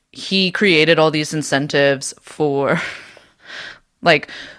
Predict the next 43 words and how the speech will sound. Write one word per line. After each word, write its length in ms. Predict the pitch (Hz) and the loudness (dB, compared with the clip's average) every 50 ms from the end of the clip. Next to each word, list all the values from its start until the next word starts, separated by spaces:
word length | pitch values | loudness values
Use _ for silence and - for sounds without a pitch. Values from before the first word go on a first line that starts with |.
| _ | _
like, 240 | - 185 175 - - | 2 2 2 2 -2
nurses 600 | - 175 175 175 180 196 214 - - - 208 202 196 | -4 -2 0 4 4 4 4 4 2 2 2 2 0
were 100 | 196 196 | 0 2
getting 220 | 190 196 196 202 196 | 2 2 2 2 2
paid 200 | - 185 175 170 | 2 4 6 6
off 160 | 165 165 165 | 6 6 4
to 120 | - - 170 | 0 -2 -2
refer 280 | 170 165 - - 170 165 | -2 -2 0 0 -2 0
clients 640 | - - 160 147 147 147 156 170 202 220 220 - - | 0 2 2 4 4 4 4 2 2 0 -2 -4 -4
into 300 | - - 175 170 180 170 | -2 -2 0 0 0 2
hospice, 680 | 160 151 147 147 - - - 180 190 226 233 - - - | 4 4 4 4 2 0 2 4 4 4 2 0 -4 -6
even 220 | - 170 151 165 | -6 -4 -4 -4
if 120 | 160 147 - | -4 0 0
they 120 | 156 151 | 0 0
didn't 300 | 143 143 135 139 131 - | 0 -2 -4 -4 -4 -6
need 180 | - 131 131 - | -6 -6 -6 -6
it. 200 | 110 - - - | -6 -6 -8 -4
And 180 | - 156 156 156 | -2 -2 0 2
there's, 240 | 156 151 151 147 - | 2 2 2 2 0
like, 180 | 147 139 - | 0 0 0
questions 480 | - - 147 143 - - 160 156 156 147 | 0 -2 -2 -2 -2 -4 -6 -6 -6 -6
about 280 | 143 127 147 143 143 139 | -2 0 2 2 2 2
how 200 | - 135 127 127 | 0 0 0 0
people 340 | - - - - - - 104 | -2 -8 -16 -16 -14 -14 -12
gave 240 | - - 85 - - | -10 -10 -10 -10 -10
consent 800 | - 156 143 - - - 220 214 202 196 196 190 190 196 - - - - - - - | -10 -10 -10 -6 -2 2 4 4 6 6 4 4 2 -2 -6 -12 -16 -18 -20 -12 -8
and 140 | - 135 123 | -8 -6 -6
informed 480 | - 135 - - 196 196 190 190 180 | -6 -8 -6 -2 -2 -2 -2 -2 -4
consent 540 | - 196 180 180 - - 170 165 160 151 87 | -4 -4 -4 -4 -2 0 2 2 2 2 0
and 100 | 82 147 | -4 -8
how 120 | 139 - | -8 -10
families 460 | - - 185 180 175 170 165 160 - - | -6 -4 -4 -2 -2 -2 -4 -6 -6 -4
were 340 | 156 151 151 147 143 - - | -2 0 0 0 -2 -4 -6
informed 540 | - 156 - - 151 143 143 143 139 139 135 | -10 -10 -8 -6 -4 -4 -2 -2 -4 -4 -4
and 100 | - 135 | -4 -2
all 120 | 139 143 | -2 -2
this 140 | 135 135 131 | -2 -4 -4
shit. 280 | - - - 107 - - | -4 -4 -4 -4 -2 -2
And 100 | 170 180 | 0 0
this 160 | 208 226 - | 0 -2 -4
is, 120 | - 277 - | -2 0 0
like, 180 | 240 240 - | 0 0 0
the 140 | - 220 185 | -2 -4 -4